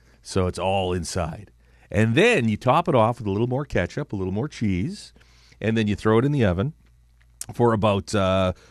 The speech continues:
about an hour or so. It's gotta be over a hundred and sixty. That's if you do your temperature.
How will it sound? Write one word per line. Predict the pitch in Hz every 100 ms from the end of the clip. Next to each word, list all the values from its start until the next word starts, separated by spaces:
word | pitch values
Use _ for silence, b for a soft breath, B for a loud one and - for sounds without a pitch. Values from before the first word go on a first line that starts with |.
| b
about | - 330
an | 226
hour | 117 107 107 95
or |
so. | 87 104 101
It's | -
gotta | 214
be | 175 139
over | 117 131 120 110
a | 95
hundred | 98 104 87
and | 80
sixty. | 87 - 76
That's | 80 80 -
if | 80
you | 85
do | 80 85
your | 80
temperature. | - 87 - - -